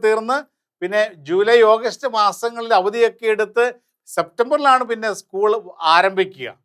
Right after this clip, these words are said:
അങ്ങനെ ഈ ആറ്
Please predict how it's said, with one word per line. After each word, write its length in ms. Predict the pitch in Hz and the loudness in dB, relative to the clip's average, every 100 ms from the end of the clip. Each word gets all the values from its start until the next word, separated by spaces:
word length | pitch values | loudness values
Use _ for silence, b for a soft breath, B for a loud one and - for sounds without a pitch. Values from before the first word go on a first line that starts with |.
| _ _ _ _ _ _ _ _ _ _ _ _ _ _ _ _ _ 202 | _ _ _ _ _ _ _ _ _ _ _ _ _ _ _ _ _ -4
അങ്ങനെ 280 | 254 302 294 320 320 _ - | 2 4 6 4 2 _ -2
ഈ 20 | 233 220 247 | 6 8 8
ആറ് 320 | 302 320 311 | 6 6 8